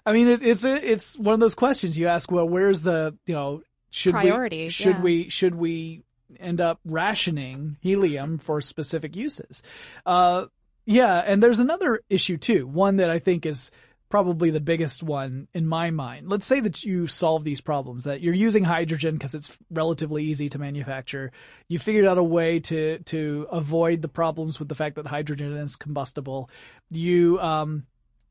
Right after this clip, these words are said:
Speaker 1: you don't have to worry about, uh, you know, you've got a rocket that's the appropriate size. You're getting to the height that you want. All that stuff is cool.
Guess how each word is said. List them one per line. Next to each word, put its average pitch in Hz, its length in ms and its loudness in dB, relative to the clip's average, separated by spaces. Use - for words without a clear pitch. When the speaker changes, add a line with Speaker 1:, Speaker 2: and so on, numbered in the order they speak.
Speaker 1:
you 156 120 -4
don't 202 180 6
have 196 200 2
to 180 80 2
worry 165 400 2
about, 151 300 -4
uh, 151 120 -4
you 185 160 -2
know, 165 60 -2
you've 156 140 -4
got 190 140 2
a 180 40 2
rocket 165 380 0
that's 156 140 -8
the 160 100 -4
appropriate 156 420 -4
size. 143 460 -4
You're 143 100 -10
getting 156 220 -4
to - 80 -12
the 147 160 -4
height 151 320 -6
that - 160 -8
you 147 80 -6
want. 139 280 -8
All 208 200 4
that 175 180 0
stuff 135 220 -4
is 131 80 -12
cool. 135 360 -6